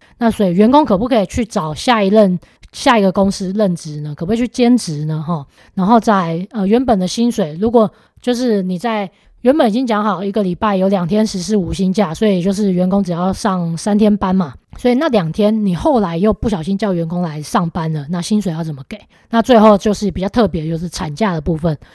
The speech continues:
如果在无薪假期间有员工他就刚好怀孕了嘛，怀孕有八周的产假，也就是两个月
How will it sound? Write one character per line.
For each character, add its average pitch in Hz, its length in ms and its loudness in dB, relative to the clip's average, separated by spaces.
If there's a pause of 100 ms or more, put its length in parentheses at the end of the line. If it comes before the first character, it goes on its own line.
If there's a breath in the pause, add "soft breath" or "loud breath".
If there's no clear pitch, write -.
(160 soft breath)
如 269 160 4
果 233 160 6
在 254 180 2
无 202 180 -2
薪 233 220 0
假 220 220 0
期 165 260 -8
间 180 320 -2
有 175 180 2
员 185 240 2
工 233 200 4
他 220 120 0
就 240 120 -2
刚 233 200 -2
好 156 300 -4 (180)
怀 185 220 -2
孕 247 160 6
了 170 100 0
嘛， 139 140 -10 (340 soft breath)
怀 233 160 6
孕 285 220 4
有 165 160 4
八 214 240 -2
周 226 160 2
的 196 100 2
产 151 220 -8
假， 185 160 -2
也 165 60 -2
就 185 80 -2
是 214 100 0
两 160 160 -2
个 147 100 -10
月 156 240 0